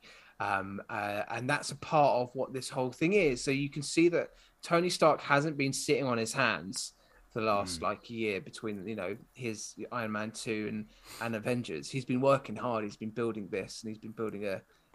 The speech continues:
Speaker 1: uh, his dad's legacy, which I think is really lovely. Oh, interesting. Um, sorry, going back to that scene, mate,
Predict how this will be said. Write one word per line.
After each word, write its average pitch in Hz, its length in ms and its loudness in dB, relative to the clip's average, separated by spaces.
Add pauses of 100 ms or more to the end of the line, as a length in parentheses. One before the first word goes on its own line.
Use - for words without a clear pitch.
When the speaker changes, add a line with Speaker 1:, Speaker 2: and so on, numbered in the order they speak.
(180)
Speaker 1:
uh, 95 140 -2
his 113 240 -6
dad's 110 340 -4
legacy, 107 540 -6
which 139 160 -4
I 151 80 4
think 135 200 -8
is - 60 -14
really 123 140 -8
lovely. - 300 -12 (1000)
Oh, 202 480 10 (360)
interesting. 196 560 6
Um, 139 280 6
sorry, 131 280 8
going 175 340 8
back 180 220 8
to - 100 -6
that 147 180 6
scene, 151 280 2
mate, 87 320 -2